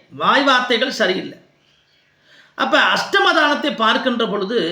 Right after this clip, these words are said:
பல பிரச்சனைகள் குடும்பத்துல வந்து ஏற்படும். கணவன் மனைவிக்கிடையே பிற-, ப-,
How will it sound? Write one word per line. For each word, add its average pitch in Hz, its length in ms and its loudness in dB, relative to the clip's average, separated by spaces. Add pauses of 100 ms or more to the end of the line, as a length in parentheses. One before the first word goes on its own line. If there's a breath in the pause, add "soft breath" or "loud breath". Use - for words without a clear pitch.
(400)
பல 277 300 -2
பிரச்சனைகள் 247 640 -2
குடும்பத்துல 202 420 -4
வந்து 175 240 -4
ஏற்படும். - 440 -10
கணவன் 196 420 -2
மனைவிக்கிடையே 165 560 -6 (340 loud breath)
பிற-, 156 240 -8
ப-, 139 160 -6